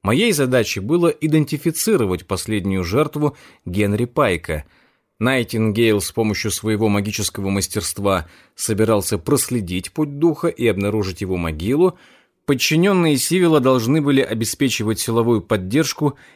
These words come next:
если что-то пойдет не так. Доктор Валид ждал с бригады скорой в реанимобиле на случай, если у какого-нибудь бедолаги развалится лицо. В то же время сержант Стефанопулос,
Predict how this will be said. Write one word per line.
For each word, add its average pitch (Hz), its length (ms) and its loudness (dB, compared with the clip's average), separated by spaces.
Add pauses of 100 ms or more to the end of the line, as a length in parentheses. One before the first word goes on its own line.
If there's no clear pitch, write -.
если 117 280 0
что-то 107 380 0
пойдет 95 440 0
не 113 140 0
так. - 400 -6 (680)
Доктор 170 420 2
Валид 175 420 4
ждал 123 400 2
с 110 60 -4
бригады 117 420 0
скорой 156 440 0
в 113 100 0
реанимобиле 139 1000 0 (440)
на 127 120 0
случай, 170 400 0
если 131 240 0
у 117 60 0
какого-нибудь 113 680 0
бедолаги 104 680 0 (240)
развалится 101 680 -2
лицо. 90 480 -4 (600)
В - 60 -20
то 202 100 6
же 147 140 2
время 143 360 2
сержант 95 560 -4
Стефанопулос, 151 960 -4